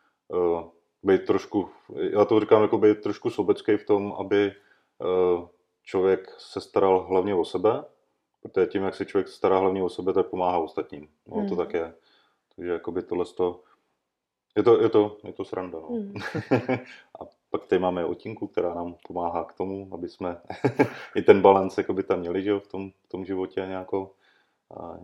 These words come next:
Speaker 1: i různýma těma ceremoniema, že jo, a
Speaker 2: Hmm. Vlastně ta změna, krom těch podcastů, je, že já jsem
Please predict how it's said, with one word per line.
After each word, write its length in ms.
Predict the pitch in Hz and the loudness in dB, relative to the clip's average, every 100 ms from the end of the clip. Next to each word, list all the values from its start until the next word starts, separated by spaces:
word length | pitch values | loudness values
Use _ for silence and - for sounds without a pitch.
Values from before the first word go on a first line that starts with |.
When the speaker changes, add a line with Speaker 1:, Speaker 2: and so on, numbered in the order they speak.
| 87 | -10
Speaker 1:
i 80 | |
různýma 440 | 90 85 90 90 85 | -8 -6 -6 -8 -8
těma 260 | - 87 | -8 -10
ceremoniema, 720 | 82 90 90 92 92 92 92 | -6 -4 -2 -4 -6 -4 -6
že 100 | 87 92 | -6 -6
jo, 220 | 85 78 | -6 -4
a 40 | 226 | 0
Speaker 2:
Hmm. 380 | 220 202 196 214 _ _ _ - - - - _ | 0 -2 -8 _ _ _ _ -20 -20 -20 -20 _
Vlastně 240 | 226 214 214 | -6 -2 0
ta 140 | 220 | 2
změna, 460 | 208 196 185 196 202 | 2 2 2 2 2
krom 240 | 196 196 190 | 2 -2 -2
těch 160 | 196 | -4
podcastů, 600 | - 185 - 185 - - | -4 -2 0 0 0 -4
je, 180 | 196 185 | -2 -2
že 120 | 190 185 170 170 | 0 0 0 -4
já 160 | 185 175 | -6 -10
jsem 440 | - 185 180 175 | -8 -8 -8 -12